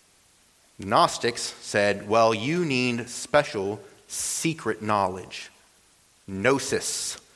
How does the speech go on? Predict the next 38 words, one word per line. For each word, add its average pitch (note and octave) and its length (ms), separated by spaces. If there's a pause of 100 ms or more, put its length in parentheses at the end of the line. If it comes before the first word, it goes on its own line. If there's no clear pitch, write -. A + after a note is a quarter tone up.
That's - 140
where G2+ 140
their G#2 160
name A#2 340 (160)
comes F#2+ 260
from. F#2 320 (380)
G C3 380
N C3+ 320
O C#3 240
S B2 420
I A#2+ 200
S, - 580 (340)
the G2+ 80
Greek G#2+ 300
word G#2 320
for - 120
knowledge. G2+ 380
The - 80
Gnostics C#3 460
said, B2 320 (260)
"We F3+ 200
have F3+ 360
this B2 160
special - 560
secret - 420
knowledge A2+ 380
and A2 60
we A2 80
can G#2+ 160
teach - 260
it - 120
to F#2+ 100
you, F#2+ 220
and, F#2+ 120 (300)
and G2 120
that'll A#2+ 180
help A#2 280
you G2 240